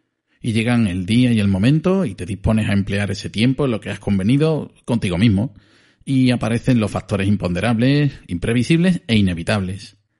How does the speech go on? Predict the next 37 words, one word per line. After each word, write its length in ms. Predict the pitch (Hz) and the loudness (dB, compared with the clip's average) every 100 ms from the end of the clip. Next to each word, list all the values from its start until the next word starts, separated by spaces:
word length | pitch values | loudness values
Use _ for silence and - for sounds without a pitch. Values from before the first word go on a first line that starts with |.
| _ _ - _ | _ _ -20 _
Esos 180 | 139 139 | -2 -2
que 100 | - | -2
te 80 | 127 | -4
hacen 220 | 127 123 | 0 0
pensar 420 | 117 104 - 113 | 0 -2 -2 -4
que 80 | 123 | -4
te 80 | 117 | -8
estás 360 | 98 113 113 101 | -6 -2 -2 0
dando 320 | 117 120 117 | 2 2 2
con 140 | 110 | 2
una 160 | 120 117 | 2 0
pared 360 | 98 127 160 - | 0 0 -2 -4
y 100 | 110 | -8
que 140 | - | -2
dónde 300 | 131 151 139 | 2 4 2
está 200 | 127 123 | 0 -2
la 80 | 120 | 0
cámara 260 | 120 120 | 0 0
oculta. 460 | 113 104 101 98 98 - _ _ _ _ - - - - | 0 -2 -4 -6 -12 -16 _ _ _ _ -20 -20 -10 -4
Esa 180 | 110 | -2
situación 540 | 135 135 110 - 156 123 | 0 0 -2 2 2 2
que 80 | 110 | 0
te 100 | 113 | -4
recuerda 360 | 113 123 117 | -2 -2 0
la 60 | 113 | -2
famosa 360 | 113 110 113 | 0 -2 -2
frase 320 | 104 113 113 131 | -2 -4 -2 0
de 80 | |
montar 340 | 113 104 101 113 | 2 0 0 0
un 140 | 123 | 2
circo 280 | 104 120 131 | 2 0 -2
y 40 | |
que 80 | 120 | -4
te 120 | 104 | -6
crezcan 380 | 101 110 104 104 | -6 -6 -4 -2
los 160 | 98 98 | -2 -2
enanos. 300 | 95 87 | -2 -4